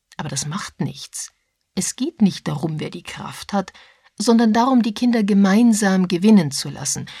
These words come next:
und eine Menge Spaß dabei zu haben. Wenn wir mit den Kindern präventiv spielen, dann haben wir gleich mehrere angenehme Effekte. Die Kinder sind ausgetobt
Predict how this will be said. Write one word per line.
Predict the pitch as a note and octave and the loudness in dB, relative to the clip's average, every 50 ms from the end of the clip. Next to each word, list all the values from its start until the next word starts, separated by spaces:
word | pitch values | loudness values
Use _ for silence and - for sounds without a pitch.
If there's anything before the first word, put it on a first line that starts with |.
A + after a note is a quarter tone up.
| - - - | -20 -10 -6
und | C4+ C4+ G#3+ | -4 -2 -2
eine | G3 F#3 F3 D#3+ | 0 -2 -2 -2
Menge | D3+ D3+ D3+ D#3 C3+ | -2 -4 -4 -6 -8
Spaß | - - D3 - - - - | -8 -8 -10 -10 -10 -10 -12
dabei | - C3+ - - - | -12 -14 -14 -12 -8
zu | - - D3+ C3+ | -8 -8 -8 -8
haben. | C3 - - - D3 _ _ _ _ _ _ _ _ _ _ _ _ _ _ _ _ _ _ _ _ _ _ _ - | -12 -14 -16 -18 -20 _ _ _ _ _ _ _ _ _ _ _ _ _ _ _ _ _ _ _ _ _ _ _ -2
Wenn | F#3+ G#3 G#3+ A3+ A3 | 2 4 6 6 8
wir | A3 A3 | 8 6
mit | A3+ G#3 G#3+ | 6 4 4
den | G#3 G#3 | 2 2
Kindern | - - C4+ C4+ B3+ A#3+ A3+ G#3+ G#3 - _ _ - | 2 2 0 2 2 2 2 0 -2 -4 _ _ -18
präventiv | - - - G3+ G#3 B3+ D#4+ D4+ C4 - - C4 C4 C4 - | -16 -10 -6 -4 -4 -4 -4 -6 -8 -6 -4 -2 -2 -2 -4
spielen, | - - - - G3+ D3 D3+ C#3 D#3+ D3 - _ _ _ _ _ _ _ _ _ _ _ _ | -6 -12 -10 -10 -10 -10 -10 -10 -14 -18 -20 _ _ _ _ _ _ _ _ _ _ _ _
dann | - E3 F3 E3+ | -8 -6 -2 0
haben | F#3+ G3+ G3+ F3+ | 2 2 2 2
wir | E3+ E3 | 0 -4
gleich | E3+ D3 D3+ D3 - - | -4 -6 -8 -8 -10 -12
mehrere | E3 D#3+ E3+ G#3 A#3 A#3 A3 G#3 G3+ F#3+ F3 - _ _ | -8 -4 -2 0 0 0 -2 -4 -4 -6 -6 -8 _ _
angenehme | - F#3 F#3 G#3+ G#3 G3 F3 F3 E3+ E3 - - | 0 4 4 4 4 4 2 0 -2 -4 -8 -10
Effekte. | - - C3+ - - - - - - _ _ _ _ _ _ _ _ _ _ _ _ _ _ _ _ _ _ _ _ _ | -12 -14 -14 -16 -16 -18 -18 -18 -20 _ _ _ _ _ _ _ _ _ _ _ _ _ _ _ _ _ _ _ _ _
Die | - G3+ | -4 -2
Kinder | - A#3+ A3+ G#3 F#3+ | 2 2 2 2 2
sind | F3+ F3 D#3+ - - - | 0 -2 -6 -8 -10 -8
ausgetobt | F3 D3+ C#3+ C#3 - - - G#3 G#3 - - B3 C#4+ F4 - - - - - - | -8 -6 -6 -6 -6 -6 -6 -8 -10 -10 -12 -12 -12 -12 -16 -18 -20 -20 -20 -20